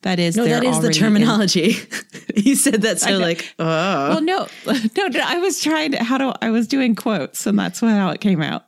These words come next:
Speaker 2: Okay.
Speaker 1: So, so yeah, so their, their native form. So the native form being they're already in their workable state. So that means you don't have to do any smelting or anything like that to do stuff with them.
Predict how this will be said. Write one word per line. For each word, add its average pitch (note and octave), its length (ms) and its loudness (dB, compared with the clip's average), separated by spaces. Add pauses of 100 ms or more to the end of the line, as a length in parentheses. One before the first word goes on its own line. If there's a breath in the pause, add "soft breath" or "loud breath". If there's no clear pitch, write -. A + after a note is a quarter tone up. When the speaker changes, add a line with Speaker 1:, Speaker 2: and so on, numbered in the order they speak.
(120)
Speaker 2:
Okay. A3+ 380 0
Speaker 1:
So, - 480 -4 (240)
so E4+ 260 -2
yeah, G3 320 -2
so A#3 160 0
their, G#3+ 360 -2 (100)
their A3 200 0
native G#3+ 460 2
form. E3+ 640 0
So F#3 240 0
the F3+ 140 2
native F#3 340 2
form D#3+ 460 -2
being D3+ 520 0 (460 loud breath)
they're D#3 240 -4
already D#3 460 -2
in D3+ 160 0
their D3 120 0
workable C#3 540 -4
state. - 560 -8 (640 soft breath)
So D#3+ 320 -2
that F3+ 200 -4
means F3+ 240 2
you E3+ 60 2
don't E3+ 140 0
have E3 100 0
to D#3+ 100 -2
do D3 160 -2
any C#3 160 -2
smelting F#3+ 720 0
or D3+ 120 -2
anything D3+ 380 -2
like C#3 240 -4
that C3 320 -6
to - 100 -2
do C#3 160 -4
stuff - 260 -8
with - 140 -12
them. - 220 -12